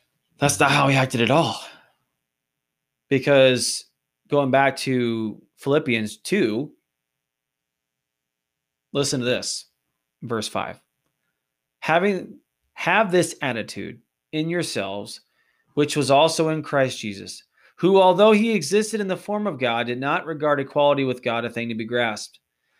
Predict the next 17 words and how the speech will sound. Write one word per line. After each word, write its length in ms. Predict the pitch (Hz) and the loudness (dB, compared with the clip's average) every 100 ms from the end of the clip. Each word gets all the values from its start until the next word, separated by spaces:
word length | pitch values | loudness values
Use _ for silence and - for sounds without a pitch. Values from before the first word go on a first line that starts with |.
| _ | _
but 220 | - - - - | 0 0 -2 -2
emptied 400 | 170 190 185 160 | 0 0 0 0
himself, 520 | 123 113 131 107 104 | 0 -2 0 0 0
taking 300 | - 135 160 | -2 -2 -2
the 100 | 160 | -6
form 280 | 151 160 156 | -2 -2 0
of 80 | 131 | 0
a 60 | |
bondservant 760 | 113 131 135 143 131 117 104 98 | 0 2 4 2 0 -2 -2 -4
and 240 | 113 107 | -6 -6
being 340 | 110 139 165 160 | 0 0 2 0
made 360 | 143 139 139 147 | 2 4 2 0
in 60 | 131 | -6
the 100 | 113 | -8
likeness 600 | 110 123 131 131 123 - | -2 -2 -2 -4 -6 -8
of 100 | 101 | -10
men. 420 | 104 110 101 90 | -6 -4 -6 -8